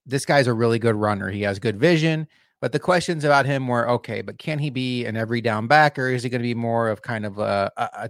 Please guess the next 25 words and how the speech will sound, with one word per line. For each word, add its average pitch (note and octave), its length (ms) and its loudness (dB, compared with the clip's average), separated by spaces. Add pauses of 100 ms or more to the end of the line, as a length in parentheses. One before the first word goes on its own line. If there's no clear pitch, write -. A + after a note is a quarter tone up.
two C#3+ 180 -2
back A2+ 320 0
backfield A#2 540 0
where G#2+ 100 -6
he's G#2+ 200 -8
kind G#2+ 200 -6
of G2 60 -6
the G2+ 100 -4
lightning G2+ 380 -6
to G2 80 -8
somebody G2+ 400 -6
else's G#2 380 -8
thunder? G2 380 -8 (760)
And C3+ 420 -2
what C3+ 80 -2
we've C3+ 180 -4
seen A3+ 380 -2
since C#3+ 220 -4
Joe B2+ 180 2
Brady C3 300 0
is A#2 100 -4
taking A2 320 -6
over G#2 260 -4
is, G#2 220 -8
one, B2 560 2